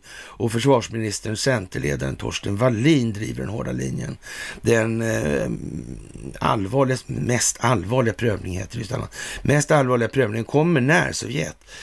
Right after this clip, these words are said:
efter att, eh, ha terrorbombat Karlstad. Ja, ni hör ju tongångarna liksom. Det, ni känner igen det här, va? Ja, men hur blev det då?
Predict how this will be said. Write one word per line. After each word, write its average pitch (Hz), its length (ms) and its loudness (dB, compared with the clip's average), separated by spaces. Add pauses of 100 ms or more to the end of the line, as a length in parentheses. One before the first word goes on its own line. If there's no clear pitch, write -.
(100)
efter - 560 0
att, - 380 -2
eh, 120 220 4
ha 117 160 4
terrorbombat 127 1200 4
Karlstad. - 720 2 (1040)
Ja, 156 260 4
ni 147 100 4
hör 151 220 6
ju 151 80 2
tongångarna 147 640 2
liksom. 123 300 -4
Det, 120 240 2 (220)
ni 139 140 4
känner 139 240 4
igen 131 260 0
det 139 60 -2
här, 110 140 -2
va? 135 160 -10 (420)
Ja, 127 480 4
men 147 180 2
hur 160 80 4
blev 147 260 2
det - 80 -4
då? 120 180 -4